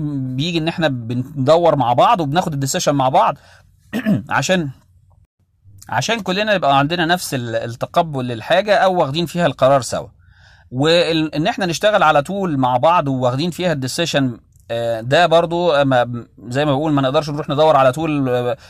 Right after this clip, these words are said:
حلوة جدًا والناس بتقول دي أحلى طول في الدنيا، لكن إمكانيات الشركة بتاعتنا ما تسمحش بيها، أو، آه، الناس مش متقبلاها أو ما اشتغلتش معاها، أو، آه، مش، يعني ما فيش تقبل ليها جوه الفريق،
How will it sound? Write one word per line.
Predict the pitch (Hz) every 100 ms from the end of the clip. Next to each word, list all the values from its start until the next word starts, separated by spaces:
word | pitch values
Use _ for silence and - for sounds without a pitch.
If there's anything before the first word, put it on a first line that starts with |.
| -
حلوة | - 196 190
جدًا | 190 185
والناس | 165 175
بتقول | 170 180 175
دي | 185 180
أحلى | 185 165
طول | 156 226
في | 165
الدنيا، | 160 208 196
لكن | 185 165
إمكانيات | 151 156 170
الشركة | 170 170 165
بتاعتنا | 143 147 151 156 147 - - -
ما | 135 143
تسمحش | 143 147 143 -
بيها، | 123 156 165 170 156 185
أو، | 185 - - -
آه، | 139 139 131 143
الناس | 151 170 147
مش | 139
متقبلاها | 143 143 - 139 131 160 160
أو | 127
ما | 131
اشتغلتش | 127 127 147 156
معاها، | 131 117 160 185 190
أو، | 180 196 196 - -
آه، | 135 139
مش، | 139 143 139 139 113
يعني | 127 120 127 131
ما | 131
فيش | 175 -
تقبل | 165 175 170 147
ليها | 151 165
جوه | 151 170
الفريق، | 139 151 208